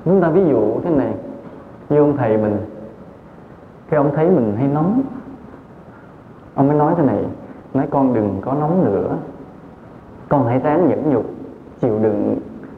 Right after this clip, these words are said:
cái điều mà khó nhẫn, hãy sống hòa thuận với huynh đệ." Cái điều ông thầy dạy đúng hay sai? Đúng không? Quá đúng rồi.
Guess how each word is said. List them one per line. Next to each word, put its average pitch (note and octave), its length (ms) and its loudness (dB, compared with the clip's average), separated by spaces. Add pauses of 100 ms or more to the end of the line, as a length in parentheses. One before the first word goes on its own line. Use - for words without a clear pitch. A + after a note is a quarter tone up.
(180)
cái D3+ 100 4
điều A#2 200 2 (180)
mà F2+ 60 -2 (100)
khó D#3 160 0 (100)
nhẫn, A2+ 300 -2 (960)
hãy A2+ 280 0
sống D#3 280 0
hòa A#2 260 0
thuận G2+ 240 -2
với C3+ 100 0
huynh C3 200 0
đệ." F#2 220 0 (1400)
Cái E3+ 120 4
điều C3+ 100 4
ông A#2 180 -2
thầy A2 160 0
dạy G#2 240 2
đúng E3 140 2
hay D3+ 160 -2
sai? C3 160 0 (1700)
Đúng D#3+ 160 2
không? C#3+ 140 0 (920)
Quá D3 240 2
đúng D3+ 120 2
rồi. D#3+ 180 0